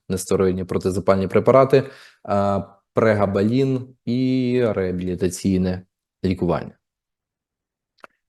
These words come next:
Що ж до висновків, то, а, цервікалгія — це поширена, але контрольована проблема. Основні інструменти діагностики — це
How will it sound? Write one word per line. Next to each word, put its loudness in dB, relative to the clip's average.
Що 6
ж 4
до 10
висновків, 6
то, 4
а, -2
цервікалгія — 6
це 0
поширена, 2
але 8
контрольована 2
проблема. -4
Основні 8
інструменти 6
діагностики — 4
це 0